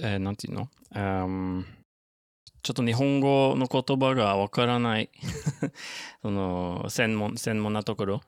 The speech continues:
はい。でも、アイティー、アイティー会社、プログラミングをしました。で、その、他の同じ市に小さなビジネスの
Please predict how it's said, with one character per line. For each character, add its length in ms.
は 240
い。 100
で 80
も、 200
ア 60
イ 100
テ 140
ィ 140
ー、 40
ア 80
イ 80
テ 120
ィ 20
ー 40
会 200
社、 360
プ 80
ロ 120
グ 80
ラ 80
ミ 80
ン 60
グ 60
を 40
し 120
ま 100
し 80
た。 280
で、 440
そ 100
の、 220
他 280
の 340
同 260
じ 140
市 220
に 140
小 340
さ 160
な 320
ビ 140
ジ 100
ネ 140
ス 340
の 460